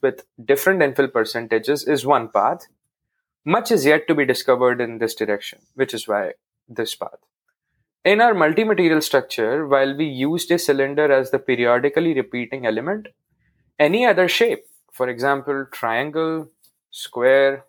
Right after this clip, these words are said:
or <laughs> the creative imagination of the designer <laughs> could be used instead as well.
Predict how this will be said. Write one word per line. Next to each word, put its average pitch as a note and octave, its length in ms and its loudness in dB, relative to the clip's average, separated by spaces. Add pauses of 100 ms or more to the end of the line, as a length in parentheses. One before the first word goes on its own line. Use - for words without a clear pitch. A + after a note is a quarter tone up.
or D#3 380 2
<laughs> - 40 -20
the D3 140 2
creative D3+ 480 0
imagination C#3 720 -2
of C3+ 140 -2
the C3+ 100 2
designer C3+ 640 0
<laughs> E3+ 140 -2 (360)
could C#3+ 200 0
be D#3 100 0
used D3 280 -2
instead D3 400 0
as C#3+ 180 2
well. D3 280 0